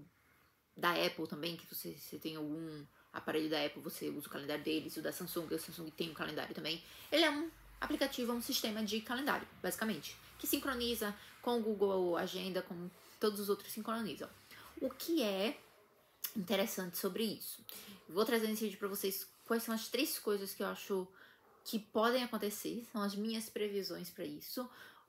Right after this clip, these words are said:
e que podem se realizar em algum nível por, por conta dessa aquisição. Mas primeiro deixa eu contar como é que isso aconteceu, que eu tava estudando pra passar aqui pra vocês.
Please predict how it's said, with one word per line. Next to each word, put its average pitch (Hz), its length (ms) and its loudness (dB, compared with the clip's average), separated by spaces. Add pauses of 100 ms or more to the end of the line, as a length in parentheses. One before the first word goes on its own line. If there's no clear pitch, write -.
(140)
e 208 540 4
que 185 80 -6
podem 175 240 -2
se 202 120 -6
realizar 180 360 -2
em 170 180 -6
algum 175 380 -6 (360)
nível 175 760 2 (760)
por, 160 140 0
por - 240 -14
conta 185 200 -2
dessa 170 200 -4
aquisição. 208 400 -2 (480)
Mas 247 100 2
primeiro 262 260 4
deixa 247 140 0
eu 254 60 -2
contar 254 260 -2
como 214 140 -2
é 214 40 0
que 208 60 -8
isso - 100 -4
aconteceu, 220 460 -2
que - 60 -20
eu - 40 -16
tava 151 160 -8
estudando 170 500 -6
pra - 120 -6
passar 180 280 -2
aqui 175 120 -4
pra 180 120 -2
vocês. - 540 -2